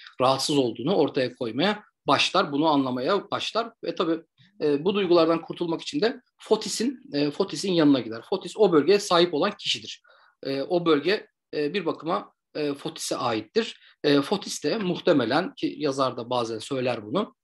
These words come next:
e, şeyin, e, Gamze'nin, e, kaybettiği büyük amcasıdır. Sami'dir aslında. E, sonra işte bu, bu olayın neticesinde Türkiye'ye dönme kararı alır.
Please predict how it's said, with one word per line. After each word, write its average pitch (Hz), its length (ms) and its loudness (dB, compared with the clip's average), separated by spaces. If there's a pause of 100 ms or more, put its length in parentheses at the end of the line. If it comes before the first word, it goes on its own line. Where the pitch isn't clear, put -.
(360)
e, 135 460 2 (1120)
şeyin, 160 440 4
e, 135 380 0 (760)
Gamze'nin, 139 760 2 (320)
e, 143 300 0 (360)
kaybettiği 185 560 0
büyük 196 220 4
amcasıdır. - 800 -4 (140)
Sami'dir 143 580 4
aslında. - 400 -16 (580)
E, 139 300 0 (720)
sonra 247 400 6
işte 220 280 4
bu, 185 380 -6 (120)
bu 208 220 -2
olayın 196 280 6
neticesinde 175 640 -4
Türkiye'ye 185 380 0
dönme 175 260 2
kararı 120 380 -4
alır. - 360 -10